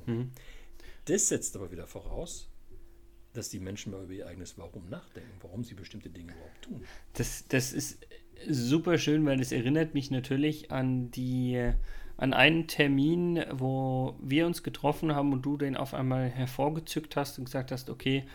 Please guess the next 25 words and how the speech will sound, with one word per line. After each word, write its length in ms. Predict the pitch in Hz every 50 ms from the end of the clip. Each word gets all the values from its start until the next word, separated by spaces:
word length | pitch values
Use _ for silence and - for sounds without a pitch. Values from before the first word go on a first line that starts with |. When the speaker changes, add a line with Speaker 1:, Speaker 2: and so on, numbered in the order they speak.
| - - - - - - -
Speaker 1:
lass 280 | - 120 135 151 - 165
uns, 380 | 156 156 160 151 - - - -
ich 200 | - - 143 123
weiß 200 | 131 139 151 147
gar 120 | - 139 131
nicht 100 | 127 131
mehr, 160 | 131 131 -
ob's 160 | - 127 - -
als 240 | 127 123 - - -
Hausaufgabe 840 | 127 135 165 175 180 160 151 - - - 151 147 139 143 147 135
war 240 | 139 139 139 139 139
oder 160 | 135 131 131
in 120 | 131 - 139
den 160 | 139 135 135
Termin 420 | 127 - 139 127 127 127 127 127 123
selbst, 540 | 113 113 123 127 139 156 156 156 - - - - - - - - -
einfach 400 | - - 135 135 131 - 143 131
nochmal 580 | 127 131 131 127 143 139 131 131 131 135 135 - - -
über 380 | - 120 135 143 131 139 139 -
unser 520 | - 135 135 131 131 127 127 127 131 127 - - -
eigenes 560 | 139 127 131 143 147 143 139 139 131 131 - - -
Personal 640 | - - - 135 143 135 - 143 135 131 127 127 127 120
Why 340 | 120 120 123 135 147 147
sozusagen 720 | 135 135 139 131 131 - 127 127 131 127 123 123 127 123 120
nachdenken 920 | 117 117 147 185 - - - - 147 147 156 160 - - - 151 151 147